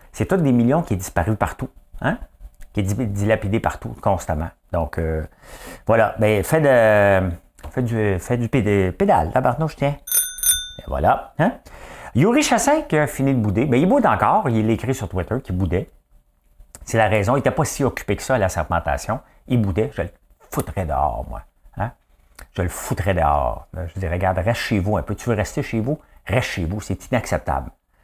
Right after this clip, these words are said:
C'est inacceptable. T'avais pas de garantie d'être, euh, d'être ministre. Tu sais, il y a une différence entre, tu vas voir, tu vas t'asseoir avec le premier ministre,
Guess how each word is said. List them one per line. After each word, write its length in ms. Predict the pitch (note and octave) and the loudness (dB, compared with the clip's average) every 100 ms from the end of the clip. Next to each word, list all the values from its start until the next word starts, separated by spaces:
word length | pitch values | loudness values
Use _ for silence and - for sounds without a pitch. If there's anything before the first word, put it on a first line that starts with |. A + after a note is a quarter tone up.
| _ | _
C'est 240 | - G#2 - | -4 -2 0
inacceptable. 540 | G2+ - F2 A2+ G#2+ | -2 0 -2 0 0
T'avais 220 | G#2+ G#2+ | 2 2
pas 180 | - F3+ | 2 0
de 60 | A2+ | 2
garantie 440 | G#2+ G2 F2+ - | 2 2 -2 -2
d'être, 260 | G#2 D#2+ F2+ | -2 -2 -6
euh, 280 | E2 D#2 F2 | -4 -4 -4
d'être 220 | E2+ - | -6 -6
ministre. 420 | E2 D#2+ - - _ _ _ _ _ _ _ - | -6 -6 -12 -16 _ _ _ _ _ _ _ -20
Tu 60 | - | -2
sais, 300 | B2+ C3 - _ _ _ _ _ | 0 0 -4 _ _ _ _ _
il 60 | F#2+ | 0
y 20 | |
a 20 | |
une 60 | G2 | 0
différence 420 | - G#2+ C3 A2 | 2 2 2 2
entre, 180 | G#2 - | -2 -4
tu 80 | - | -6
vas 80 | D#2 | -2
voir, 200 | G2 A2 | 0 0
tu 80 | - | 0
vas 80 | A2 | 0
t'asseoir 240 | A2+ C#3+ | 2 2
avec 80 | A2+ | 0
le 60 | |
premier 240 | F2 F#2 E2 | 0 -2 -2
ministre, 560 | E2 B2 E3 - - | -2 -2 -2 -6 -16